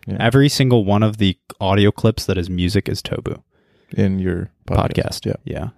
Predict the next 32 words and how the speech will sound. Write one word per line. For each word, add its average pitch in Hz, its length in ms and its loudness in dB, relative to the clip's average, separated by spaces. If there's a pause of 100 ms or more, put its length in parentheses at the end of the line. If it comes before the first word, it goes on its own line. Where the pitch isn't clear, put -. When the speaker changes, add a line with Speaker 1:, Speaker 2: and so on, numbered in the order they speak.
Speaker 2:
Everything 98 420 2
is, 85 400 -2 (640)
the 95 140 2
intro 110 280 4
is, 110 200 2
the 95 100 -4
transitions 92 640 0
are, 90 260 0
which - 240 -6
don't 90 160 2
get 95 100 -2
used 90 200 -4
that - 120 -4
much 90 200 -6
anymore. 92 340 -6 (200)
I 95 80 0
only 98 160 4
use 90 160 0
them 90 180 0
for - 140 -4
the, 90 220 -2
uh, 87 200 -2 (460)
the - 80 -4
interviews. 92 480 -2 (600)
Speaker 1:
Oh. 107 160 -6 (440)
Speaker 2:
Which, 110 220 -4
uh, 101 40 2 (100)
actually, 123 600 2 (580)
we 104 260 -2
get 104 160 -2
to 107 100 -4
announce, 98 640 -2